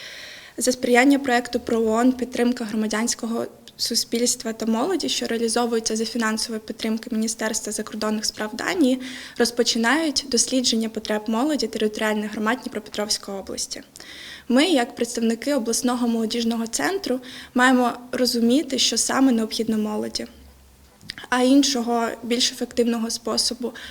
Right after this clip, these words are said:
окрім як запитати в неї самої, немає. Коли ми розпочинали планувати свою діяльність спільно з нашими регіональними партнерами, обласною молодіжною радою при Дніпро ова та Дніпропетровською обласною військовою адміністрацією,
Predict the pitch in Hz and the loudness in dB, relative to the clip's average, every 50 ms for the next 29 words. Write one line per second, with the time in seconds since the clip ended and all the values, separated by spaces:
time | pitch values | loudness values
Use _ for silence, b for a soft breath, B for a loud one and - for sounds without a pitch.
0 | B B B 220 - 254 247 240 226 214 214 - 220 220 233 220 - 214 214 214 | B B B -4 0 2 4 4 4 2 0 -4 -6 -4 -4 -4 -2 -2 -2 -2
1 | - 220 226 226 226 226 226 - - 233 220 226 262 359 339 277 277 - B B | -4 -4 -4 -2 -2 -2 -2 -2 -2 -2 -2 0 0 2 2 0 0 -2 B B
2 | B B B 262 254 247 233 214 208 202 214 - - - - - - - - - | B B B 2 4 4 4 2 0 -4 -10 -12 -14 -18 -20 -20 -20 -20 -20 -18
3 | B B B B B B B B - 262 320 349 311 269 262 - - 247 - - | B B B B B B B B 2 4 6 6 6 6 4 2 0 0 0 2
4 | 247 247 254 254 254 247 254 240 240 240 240 233 220 214 214 226 240 - - 240 | 4 4 4 4 4 2 2 2 2 4 4 4 2 2 2 0 0 0 0 0
5 | 233 226 226 220 233 226 233 220 214 220 220 226 226 - - 240 233 226 226 226 | -2 -2 -2 -2 -2 0 0 2 2 0 0 0 -2 -4 -4 -2 -2 0 0 0
6 | 226 226 220 233 233 - - 233 233 233 233 220 240 240 233 226 220 214 214 220 | -2 -2 0 0 0 0 0 0 -2 -2 -2 -2 -2 0 0 0 0 0 0 -2
7 | 220 226 226 240 226 - 233 220 214 208 214 214 214 226 - B B B B B | -2 -2 -4 -6 -6 -4 -2 -2 0 0 -2 -2 -4 -6 -8 B B B B B
8 | B 226 220 233 240 - - 254 226 226 226 220 220 220 233 226 226 233 226 226 | B 0 2 4 4 4 4 2 2 4 4 2 2 2 0 0 0 0 -2 -2
9 | 226 226 214 214 208 208 226 226 220 - 233 220 220 220 220 220 - 226 220 214 | 0 0 0 -2 -2 -2 -2 -4 -2 -2 -2 -2 0 0 0 0 0 -2 -2 0
10 | 220 214 208 214 208 202 214 - - 220 220 214 - 226 220 - - 233 220 220 | 0 -2 -2 -2 -4 -4 -6 -6 -4 -4 -4 -2 -4 -4 -6 -6 -4 -4 -2 -2
11 | - - - 233 214 226 226 220 - 247 240 233 226 220 233 233 - - 240 247 | -2 -4 -4 -6 -4 -2 0 0 0 0 -2 -2 -2 0 0 0 0 0 -2 -2
12 | 233 240 233 247 240 247 247 247 - - - - 440 - - 262 247 254 | -2 -2 0 0 0 0 0 -2 -2 -2 0 0 0 0 0 -2 -2 -4